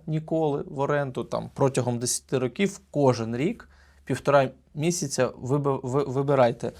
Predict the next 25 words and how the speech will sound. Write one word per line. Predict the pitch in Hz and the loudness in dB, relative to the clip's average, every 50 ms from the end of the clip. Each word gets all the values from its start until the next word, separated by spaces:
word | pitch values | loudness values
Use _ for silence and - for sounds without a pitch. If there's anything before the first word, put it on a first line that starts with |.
| - - - - - - | -18 -20 -20 -20 -12 -6
у-, | - 120 117 117 90 107 139 131 | -4 -2 0 0 0 0 0 0
уб-, | 131 - - | -2 -2 -2
убирайте | - 147 139 156 151 139 139 127 113 107 - 120 | -4 0 2 2 6 6 6 6 6 4 -2 -6
з | 110 110 | -4 0
вашої | 120 120 113 - - 117 117 | 0 0 0 0 -4 -6 -4
доходності, | 113 123 117 - - 117 107 - 117 - - - | -4 -4 -4 -4 -4 -6 -6 -6 -10 -10 -8 -6
з | 120 113 | -2 0
вашого | 123 120 - - 120 117 | 0 0 0 0 -4 -4
кешфлоу. | 117 - 120 - - - - 123 117 113 - - - - - - - - - - - - _ _ | -4 -4 -6 -6 -6 -6 -6 -6 -6 -8 -10 -14 -18 -20 -20 -20 -20 -20 -20 -20 -20 -20 _ _
І, | - - 220 240 247 247 247 233 - - - - 147 147 | -2 0 2 2 4 4 2 2 0 -2 -4 -6 -2 0
е, | 143 143 143 139 139 135 | 2 4 4 4 4 2
беріть | 131 131 127 127 127 139 175 175 196 190 175 - - | 0 -4 -6 -2 4 6 6 6 6 4 0 -2 -4
ціни | - - 196 208 226 214 196 170 151 139 135 - _ - | -2 0 0 0 2 2 2 2 2 0 -2 -6 _ -6
не | 147 147 165 156 | -4 -2 -2 -2
ті, | 160 - 214 226 | -2 -4 -4 -2
що | - - 175 | 0 0 0
я | 156 156 151 147 | 0 2 0 0
назвав, | 143 143 143 156 190 226 233 214 - - | 0 -2 -2 0 2 4 4 4 2 0
а | - - | -4 -2
приблизно | - 160 151 147 165 175 180 165 143 131 | -2 -2 -2 0 2 0 0 0 -2 -4
там | 127 131 127 123 123 | -2 -2 -2 -2 -2
на | 123 123 | -4 -4
десять-п'ятнадцять | 123 135 160 156 - 135 127 - - 123 - 151 139 131 131 - 127 - - | -2 -2 -2 -2 -2 -4 -8 -10 -12 -6 -2 -2 -2 -2 -2 -6 -10 -10 -10
відсотків | 127 - - 139 135 135 - 147 131 - | -10 -6 -6 -6 -6 -6 -8 -8 -4 -2
нижче, | 165 190 214 226 226 - - - 147 131 | 0 0 0 0 -4 -6 -4 -4 -4 -4